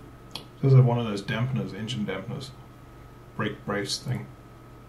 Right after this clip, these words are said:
Ah. That's what he was talking about. That is super cool.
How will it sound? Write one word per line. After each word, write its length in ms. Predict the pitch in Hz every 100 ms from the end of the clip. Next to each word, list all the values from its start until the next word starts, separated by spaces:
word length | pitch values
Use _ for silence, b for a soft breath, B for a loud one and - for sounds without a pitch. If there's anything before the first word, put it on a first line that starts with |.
| - - - - - - - - - - - -
Ah. 380 | 104 131 - - - - - - - - - - - - - - - - -
That's 340 | - 143 151
what 80 | -
he 60 | -
was 100 | -
talking 200 | - -
about. 180 | - -
That 120 | 107
is 140 | -
super 200 | - 131 -
cool. 240 | - -